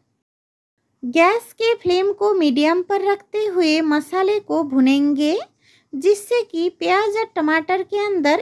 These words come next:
एक स्मोकी फ्लेवर आ जाए। मसाले के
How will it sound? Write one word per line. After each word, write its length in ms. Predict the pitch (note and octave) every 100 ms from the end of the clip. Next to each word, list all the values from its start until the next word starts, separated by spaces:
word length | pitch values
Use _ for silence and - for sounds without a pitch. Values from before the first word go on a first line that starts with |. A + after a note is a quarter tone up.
| -
एक 180 | E4+ -
स्मोकी 640 | - D#4 D4 D#4 - G4
फ्लेवर 480 | G4+ C#4+ C4+ C4+ D4+
आ 140 | D4 D4
जाए। 360 | D4 C#4+ D4+ E5+ G5+ _ _ _ _ _ _ _ _ _ _ _ -
मसाले 640 | D4+ E4+ - A4+ G#4+ A#4 G#4+
के 220 | - A4+